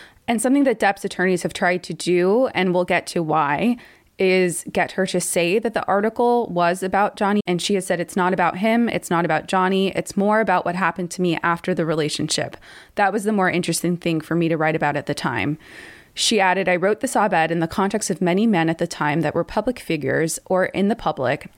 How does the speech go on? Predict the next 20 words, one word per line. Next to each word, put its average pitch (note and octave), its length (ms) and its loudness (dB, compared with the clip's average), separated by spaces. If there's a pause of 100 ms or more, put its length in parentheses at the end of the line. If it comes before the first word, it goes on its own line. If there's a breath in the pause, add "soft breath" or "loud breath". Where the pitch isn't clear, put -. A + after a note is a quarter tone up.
(140)
and F#3+ 80 0
had F3+ 140 2
been G3+ 160 0
accused G3 400 -2
as F#3 160 -4
well. D#3+ 380 -2
So - 180 -4
it E3+ 40 2
was F#3+ 120 0
a E3+ 60 2
reference F3+ 360 -2
in A3+ 80 0
general D#3 420 0
to - 200 -6
a F3+ 80 2
larger E3 380 0
phenomenon, D#3+ 840 0
not E3 300 -2
just - 240 -6
Johnny." - 460 -4